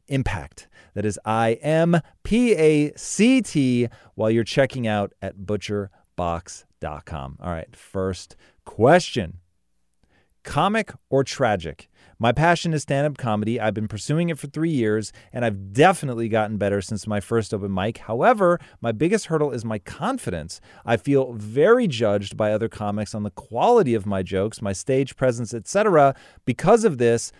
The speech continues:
I feel I'm not progressing as fast as I want because I'm so scared. Once my set is over, I feel ashamed that I was so scared on stage. I, am I, am I afraid of them seeing the real me?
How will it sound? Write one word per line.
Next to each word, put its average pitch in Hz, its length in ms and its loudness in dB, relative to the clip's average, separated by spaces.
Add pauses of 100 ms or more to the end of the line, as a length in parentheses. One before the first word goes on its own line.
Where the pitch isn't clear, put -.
(120)
I 117 100 -2
feel 165 360 4
I'm 131 160 -2
not 131 240 -2
progressing 120 640 0
as 113 140 -6
fast 120 360 -4
as 110 100 -6
I 110 100 2
want 147 300 0
because - 180 -10
I'm 113 120 -4
so 120 160 -6
scared. 123 840 -4 (240)
Once 160 280 0
my 190 140 0
set 156 220 0
is 123 140 -2
over, 110 220 0
I 98 100 -2
feel 95 240 -10
ashamed 165 640 -2
that 127 160 0
I 113 80 4
was 107 140 -4
so 110 140 -4
scared 101 340 -4
on 95 140 -4
stage. 95 520 -2 (340)
I, 113 220 -2 (280)
am 123 460 0
I, 113 260 -4
am 139 140 0
I 139 120 4
afraid 147 560 2
of 113 180 -6
them 113 320 -2
seeing 139 420 -4
the 110 140 -4
real 107 340 0
me? 208 320 -4